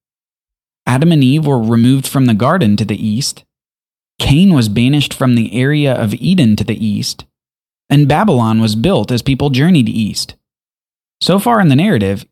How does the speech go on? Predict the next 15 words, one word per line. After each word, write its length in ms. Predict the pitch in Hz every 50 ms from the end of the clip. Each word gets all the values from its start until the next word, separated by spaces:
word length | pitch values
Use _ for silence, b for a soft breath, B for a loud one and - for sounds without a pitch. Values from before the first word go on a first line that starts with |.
| -
eastern 420 | - 180 214 214 - 226 208 190 170
travel 400 | - - 156 170 180 208 214 190
seems 280 | - - 131 127 123 -
to 60 | 123
be 120 | 113 120
the 100 | 110 113
result 480 | 101 104 101 101 117 156 156 101 98 -
of 160 | 101 107 101
sin. 480 | - - - 123 117 104 95 98 101 - _ _ _ _ _ _ _ _ _ _ -
And 140 | - 113 110
here 180 | 104 147 165
we 160 | 180 190 175 170
are 140 | 160 151
in 180 | 143 127 120 - -
Ur, 360 | 131 120 104 92 87 90 -